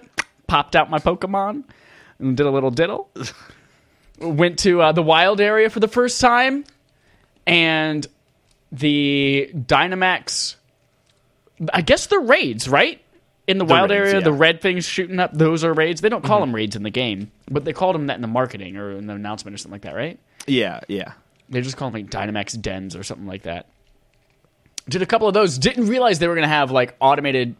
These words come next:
Speaker 1: P C people, like, N P Cs, fighting with you to help. So,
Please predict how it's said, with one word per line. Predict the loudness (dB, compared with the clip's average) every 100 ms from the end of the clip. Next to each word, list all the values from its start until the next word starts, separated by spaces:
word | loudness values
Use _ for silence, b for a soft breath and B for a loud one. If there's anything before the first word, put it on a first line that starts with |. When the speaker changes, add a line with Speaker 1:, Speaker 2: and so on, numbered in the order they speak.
| _
Speaker 1:
P | -10 -8
C | -6 -6 -6
people, | -8 -6 -4 -4 -4
like, | -6 -4
N | -4
P | -4
Cs, | -6 -4 -4 -6 b b
fighting | -4 -2 -2 -6
with | -8
you | -8
to | -8
help. | -8 -8 -6
So, | -4 -6